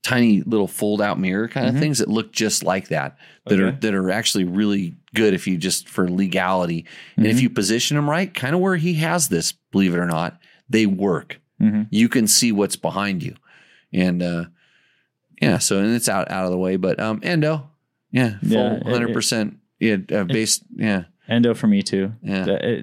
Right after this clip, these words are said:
Speaker 2: T K C eighty, as soon as that's pops up, I'm
Speaker 1: Asher Leto says, "Man, all these K T Ms." Uh, that wasn't a K T M. Anyone ride any other company?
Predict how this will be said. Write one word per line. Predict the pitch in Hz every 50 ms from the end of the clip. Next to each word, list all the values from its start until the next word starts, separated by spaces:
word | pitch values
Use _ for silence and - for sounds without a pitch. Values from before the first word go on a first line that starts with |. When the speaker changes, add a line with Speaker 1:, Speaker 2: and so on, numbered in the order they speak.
| - - -
Speaker 2:
T | - 131 120
K | - 127 113
C | - - 120 107
eighty, | 104 98 101
as | 101 -
soon | - 117 113
as | 107 104
that's | 110 107 - - - - - - -
pops | - 110 107 - -
up, | 120 117 - -
I'm | 98
Speaker 1:
Asher | 104 139 175 190 - - - 147
Leto | 147 170 190 196 170 131 107
says, | 101 - - 123 104 98
"Man, | 113 117 127 139 151 156
all | 135 135 139
these | 147 147 135 -
K | - - 151 143
T | 135 139 - 151
Ms." | 143 123 92 85 85 - - -
Uh, | - - 98 101
that | 104 123 135
wasn't | 156 160 156 156 147
a |
K | 135 - 151 143 135
T | 139 156 151
M. | 117 87 71 - - _ _ _ _
Anyone | 117 131 151 160 151 143 135 120
ride | 113 117 117 120 123 127 131 139 127 127 - _ _ _ _ _ _ _ _ _ _ _ -
any | 113 117 120 123
other | 123 131 131
company? | - 135 139 139 135 156 165 170 160 143 135